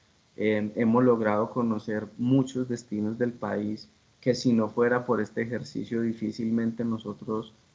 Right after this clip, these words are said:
eh, estaríamos como contando el cuento y echando esta experiencia de los, de todos los socios, eh, en el año dos mil, cuando esto inició, para muchos montar en avión era un sueño.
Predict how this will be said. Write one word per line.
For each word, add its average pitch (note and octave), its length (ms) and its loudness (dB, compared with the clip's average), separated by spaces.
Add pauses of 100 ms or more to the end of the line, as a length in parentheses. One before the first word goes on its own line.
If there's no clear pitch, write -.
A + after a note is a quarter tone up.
(160)
eh, G#2 340 -2
estaríamos A2 640 0
como G#2+ 260 -2
contando G#2+ 400 -4
el A2 100 -4
cuento A2+ 360 -4
y A#2 60 -2
echando A2 380 -4
esta A#2 160 -6
experiencia A2 840 -2 (800)
de A#2 240 8
los, A2+ 440 4
de A#2 140 4
todos B2 420 10
los B2 240 4
socios, A#2+ 840 2
eh, A2 460 0
en A#2+ 140 2
el A2+ 160 2
año A2+ 280 4
dos A2 200 4
mil, A2 280 2
cuando A#2 280 0
esto A2+ 200 -4
inició, A2+ 500 0
para A2+ 300 0
muchos A2 520 -4 (320)
montar A2 520 4
en A#2 140 2
avión G#2+ 420 2
era A#2 180 2
un A#2+ 120 0
sueño. A#2+ 540 2